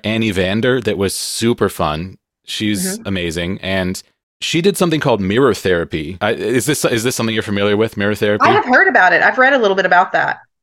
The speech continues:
Speaker 1: Yeah, and it worked for her. Um,
Speaker 2: Hmm.
Speaker 1: yeah, I guess the idea is that if C R P S is your brain mistakenly firing off pain signals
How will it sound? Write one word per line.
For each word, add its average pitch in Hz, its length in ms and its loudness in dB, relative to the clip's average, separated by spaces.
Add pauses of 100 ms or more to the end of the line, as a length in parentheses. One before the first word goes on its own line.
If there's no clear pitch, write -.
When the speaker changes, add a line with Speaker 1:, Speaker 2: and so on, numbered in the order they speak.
(140)
Speaker 1:
Yeah, 143 300 2
and 120 160 0
it 101 100 -2
worked 127 280 2
for 101 160 0
her. 82 380 0 (420)
Um, 95 380 2
Speaker 2:
Hmm. 170 220 -10 (320)
Speaker 1:
yeah, 113 220 -2
I 104 60 0
guess 120 220 -2
the 107 240 2
idea 107 420 -2
is 90 180 -2
that 87 300 -2
if 101 140 -6
C 131 180 -2
R 113 100 2
P 110 200 -2
S 104 200 0
is 98 240 -4
your 104 100 0
brain 107 400 0
mistakenly 92 880 -4 (420)
firing 104 480 2
off 92 440 2
pain 120 260 -2
signals 80 680 -6